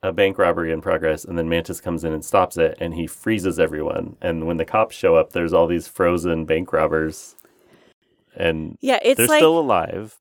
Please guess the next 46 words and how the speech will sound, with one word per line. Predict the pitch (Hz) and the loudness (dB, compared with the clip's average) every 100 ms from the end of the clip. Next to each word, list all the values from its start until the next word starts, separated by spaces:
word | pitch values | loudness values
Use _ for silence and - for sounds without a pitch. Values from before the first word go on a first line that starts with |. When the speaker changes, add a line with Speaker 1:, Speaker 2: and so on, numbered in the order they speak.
| - | -2
Speaker 1:
but | 90 - | -2 0
they're | 90 85 | -2 0
just, | 90 - _ _ | -2 -4 _ _
like, | 87 82 | -4 -2
holding | 101 87 80 | 0 0 0
still. | - 67 - _ _ - | 0 -2 -2 _ _ -2
Speaker 2:
a | 240 | 0
lot | 226 208 233 | 2 2 2
of, | 262 247 - - | 0 -2 -14 -4
a | 208 | -2
lot | 208 202 | 2 0
of | 208 | 2
those | 202 196 | 0 -2
scenes | - 196 190 196 196 | -6 -6 -8 -8 -4
look | 190 185 | -4 -2
like | 190 185 180 - - _ | -2 0 -2 -8 -20 _
a | 208 | -4
game | 190 190 185 | 0 0 -2
of | 180 175 | -4 -4
red | 175 | -2
light, | 170 170 | 0 0
green | 170 170 | 0 -4
light. | 160 - - _ _ _ - | -4 -8 -10 _ _ _ -8
You | 208 | -4
know | 196 | 0
what | 190 | 0
I | 185 | 0
mean? | 190 175 180 | 0 -2 -2
Speaker 1:
<laughs> | 214 - | -4 -6
Yes. | 208 - | -14 -6
Speaker 2:
'Cause | - 233 233 | 0 2 2
it's | 202 - | 0 0
like, | 220 202 185 | 0 0 0
Speaker 1:
Yes. | - - _ - - - - | -6 -8 _ -20 -14 -8 2
Speaker 2:
they | 330 | 4
just | 240 285 - | 4 2 2
said, | 277 233 202 - - - | 2 0 -2 -10 -12 -2
"Red | 226 254 | 4 4
light," | 226 214 208 - | 4 2 2 -2
Speaker 1:
<laughs> | |
Speaker 2:
and | - | 0
Speaker 1:
Yeah. | - 214 233 | 2 2 4
Speaker 2:
everybody | 254 254 247 240 | 4 4 0 -2
froze. | - 254 240 226 214 202 | -2 4 4 4 2 -2
But, | 233 | 0
uh, | 233 | 2